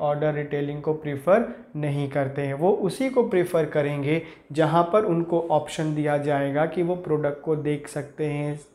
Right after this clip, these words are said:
touch कर सकते हैं, का, अ-, अगर कोई point समझ नहीं आए तो वो personally seller से वो point clarify करवा सकते हैं, समझ सकते हैं।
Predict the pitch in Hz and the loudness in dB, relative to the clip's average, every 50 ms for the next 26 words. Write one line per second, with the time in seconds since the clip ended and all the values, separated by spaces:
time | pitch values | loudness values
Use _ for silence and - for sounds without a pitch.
0 | _ - 165 156 156 156 - - 156 151 156 - 151 147 - - - 156 151 147 | _ -4 -4 -4 -4 -4 -6 -6 -6 -4 -4 -6 -8 -8 -8 -4 -2 -2 0 0
1 | 151 151 151 151 - - - - - - _ _ - 160 160 160 - - 160 156 | 0 0 0 -2 -6 -14 -20 -20 -20 -20 _ _ 0 2 2 2 0 0 0 0
2 | 151 151 - 160 151 160 160 160 165 175 170 170 - 156 151 156 165 165 165 - | 0 0 -2 0 2 2 2 2 2 0 0 0 2 2 2 4 2 0 0 0
3 | 165 165 165 160 151 160 160 156 160 156 151 151 156 156 165 160 165 165 165 165 | 0 2 2 2 2 0 0 2 2 2 4 2 2 2 2 2 2 2 0 2
4 | - 147 151 156 - 165 160 165 170 185 175 - - 160 151 151 156 151 151 - | 0 0 0 0 -2 -2 0 2 2 0 0 0 0 0 2 2 0 0 -2 -2
5 | 180 175 170 175 170 170 160 160 156 160 170 170 - 165 160 156 151 165 165 165 | -2 0 0 0 0 0 2 4 4 4 2 0 0 2 4 4 4 4 0 0
6 | - 160 156 165 165 165 170 160 156 156 156 156 156 - 180 165 170 - 175 170 | 2 2 2 2 2 2 2 2 4 6 4 4 4 2 -2 -4 -4 -4 -2 0
7 | 170 170 165 170 156 151 156 160 156 160 - 170 165 - - 170 165 160 165 165 | 0 0 -2 -2 0 0 0 0 0 -2 -6 -8 -8 -4 0 2 2 4 2 0